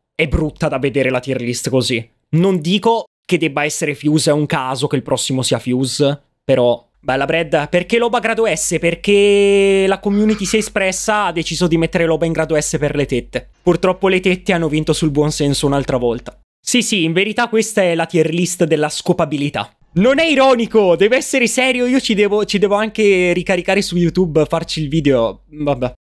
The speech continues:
Poi se, se blastano su YouTube venite blastati voi, non l'ho fatta io. Fuse va ufficialmente in grado E, da solo.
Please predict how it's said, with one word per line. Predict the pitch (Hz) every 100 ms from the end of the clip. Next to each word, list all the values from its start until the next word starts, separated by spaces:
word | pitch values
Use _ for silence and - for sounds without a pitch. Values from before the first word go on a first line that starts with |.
| _
Poi | 233 226
se, | 180 202 190 185
se | 170 190
blastano | 165 190 - 208 196
su | -
YouTube | 185 180 190 165 175
venite | 147 143 139
blastati | 139 - 143 120
voi, | 123
non | 123 120
l'ho | 120
fatta | 123 -
io. | 110 110 - _
Fuse | - 180 233 240 196 190
va | 185
ufficialmente | 180 180 160 180 165 180 180
in | 175
grado | 165 160 143
E, | 131 - _ -
da | 135
solo. | 120 135 113 113